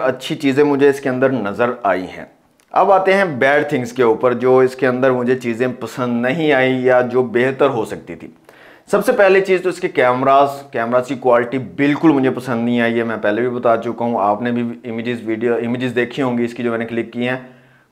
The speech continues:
Quality बिल्कुल अच्छी नहीं है, बेकार। color जो है वो इतने अच्छे शो नहीं कर रहा, accurate color नहीं शो कर रहा, और, अ, skin जो है, skin tone उसको काफ़ी ज़्यादा येलोइश कर देता है।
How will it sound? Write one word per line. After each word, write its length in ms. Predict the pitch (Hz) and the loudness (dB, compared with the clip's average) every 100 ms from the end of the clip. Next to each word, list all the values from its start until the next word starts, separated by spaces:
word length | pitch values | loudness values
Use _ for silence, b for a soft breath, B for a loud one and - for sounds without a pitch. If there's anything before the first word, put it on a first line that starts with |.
| - | -2
Quality 340 | 127 143 147 | 2 4 2
बिल्कुल 400 | 147 135 131 131 | 0 0 2 0
अच्छी 200 | 113 123 | 0 -2
नहीं 240 | 110 107 107 | -4 -4 -4
है, 160 | 110 113 - _ 95 | -4 -6 -12 _ -6
बेकार। 640 | 110 110 120 123 123 - - - - | -6 0 4 6 4 2 -10 -18 -4
color 260 | 120 131 | 0 0
जो 160 | 120 127 | 0 0
है 200 | 127 120 | 0 -2
वो 460 | 120 117 131 131 127 | -2 0 2 2 0
इतने 200 | 117 123 | -6 -6
अच्छे 240 | 120 131 | -4 -4
शो 160 | 120 123 | -4 -4
नहीं 200 | 120 120 | -4 -2
कर 160 | 120 113 | 0 2
रहा, 120 | 117 | 0
accurate 320 | 113 117 113 | 0 -4 -4
color 200 | 120 117 | -2 -2
नहीं 120 | 120 | -4
शो 160 | 120 117 | -4 -4
कर 180 | 113 113 | -2 -2
रहा, 140 | 110 | -2
और, 420 | - 107 117 123 127 127 123 120 B B B B - | -2 0 0 0 0 0 -2 -6 B B B B -2
अ, 160 | 127 | 2
skin 460 | 127 - - 175 180 | 2 -2 2 2 4
जो 120 | 175 | 4
है, 240 | 170 170 170 | 4 2 -4
skin 360 | - 156 160 | -4 -2 -2
tone 320 | 156 156 156 | 2 4 4
उसको 260 | 151 - 165 | 0 -4 -4
काफ़ी 320 | 160 143 151 | 0 0 0
ज़्यादा 260 | 143 131 147 | 0 0 0
येलोइश 440 | 120 110 113 107 | 0 0 0 -2
कर 160 | - 90 | -4 -6
देता 280 | 82 80 | -6 -8
है। 100 | 76 | -12